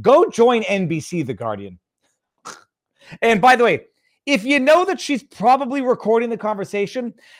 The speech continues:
how about you not try to bribe her, you dumbass? Congratulations, DeWitt. You're corrupt and stupid. That's a terrible combination. While Lake and her allies have cast DeWitt's comments as an attempt to bribe her, DeWitt characterized the conversation as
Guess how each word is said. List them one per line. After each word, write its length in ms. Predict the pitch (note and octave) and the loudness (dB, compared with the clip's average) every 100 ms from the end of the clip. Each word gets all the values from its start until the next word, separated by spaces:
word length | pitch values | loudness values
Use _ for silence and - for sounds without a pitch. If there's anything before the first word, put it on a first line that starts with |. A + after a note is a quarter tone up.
| - | -4
how 220 | F#3+ D#4 | 4 6
about 200 | E4+ F#4 | 4 0
you 120 | E4+ | -2
not 420 | B3 A#3+ B3+ B3+ | 0 2 2 0
try 240 | - A3+ A3+ | -4 0 2
to 100 | G#3 | 0
bribe 480 | C#3+ F3 F3+ G3+ E3 | -2 0 0 0 -2
her, 120 | D#3 | -6
you 260 | C#3 D#3+ | -6 -8
dumbass? 760 | A#2+ C3 F3 D#3 A2 E2+ - - _ _ - | -6 0 0 0 -6 -14 -20 -20 _ _ -8
Congratulations, 880 | A#3+ A3 C#4 C#4 B3+ C#4 B3+ G#3 C3+ | -6 0 0 0 0 -2 -2 -8 -4
DeWitt. 260 | D#3 E3+ | -4 -2
You're 160 | E3 G#3+ | -2 -4
corrupt 400 | G3+ G#3 C4+ C#4 | -2 0 0 -2
and 200 | A3 A#3+ | -2 -2
stupid. 540 | - - A#3 A3+ C#3 G2+ | -4 -6 -6 -4 -8 -10
That's 160 | F3 F#3 | -10 -8
a 20 | |
terrible 440 | F3 - D4+ C4+ B3 | -6 0 0 0 -2
combination. 680 | A#3 A3 F#3 E3+ C#3 G#2+ - _ _ _ _ _ _ _ _ _ _ _ _ _ | -2 -2 -4 -8 -10 -18 -20 _ _ _ _ _ _ _ _ _ _ _ _ _
While 200 | - G#3 | 0 2
Lake 220 | G#3 C4 G4 | 2 2 0
and 80 | |
her 100 | A#3 | 0
allies 320 | G3 A3 F#3 D3 | 2 2 2 -2
have 160 | C3 | -10
cast 440 | - F3 G3+ F#3+ - B2 | -8 -6 -6 -8 -18 -10
DeWitt's 400 | D3+ C3+ D4 - | -8 -8 -12 -14
comments 460 | - C#4+ F#3 C3 | -16 -12 -12 -12
as 120 | D3+ A#2+ | -14 -14
an 80 | |
attempt 340 | C3+ B2 G3 - | -12 -8 -10 -10
to 60 | |
bribe 320 | A2 C#3 G3+ D#3+ | -8 -6 -6 -6
her, 180 | G#2 - _ A#2+ | -14 -16 _ -4
DeWitt 400 | E3 G#3 G4 - | -2 -2 -4 -2
characterized 440 | F#3+ F3+ F3 C#3 | 0 0 -2 -6
the 40 | |
conversation 520 | C#3+ D#3+ C3+ F#3+ G3 | -6 -6 -6 -8 -8
as 120 | D3 | -12